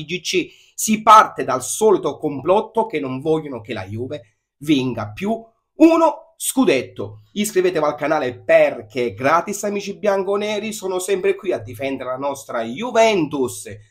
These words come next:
Lasciate un like, commentate e attivate la campanellina, così non vi perderete mai un video e siamo sempre live, ladies and gentlemen, madame e messieurs, e signore e signori, ma i signori quelli veri, quelli gobbi bianconeri della vecchia signora. Rieccoci qui, un giorno sì,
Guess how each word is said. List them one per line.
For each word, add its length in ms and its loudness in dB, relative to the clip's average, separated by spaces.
Lasciate 400 -2
un 100 -2
like, 240 -2
commentate 520 -6
e 40 0
attivate 340 -4
la 120 -2
campanellina, 680 -8
così 340 -2
non 100 -4
vi 100 -6
perderete 400 -6
mai 160 -6
un 80 -4
video 320 -12
e 80 -20
siamo 300 -10
sempre 480 -16
live, 640 4
ladies 400 -4
and 120 -8
gentlemen, 420 -4
madame 320 -4
e 60 -6
messieurs, 480 -6
e 100 -10
signore 380 -8
e 40 -10
signori, 460 -12
ma 140 -8
i 80 -6
signori 400 -6
quelli 260 -10
veri, 240 -12
quelli 300 -10
gobbi 280 0
bianconeri 520 -4
della 260 -8
vecchia 400 -14
signora. 580 -20
Rieccoci 500 -8
qui, 320 -16
un 160 2
giorno 240 2
sì, 360 -2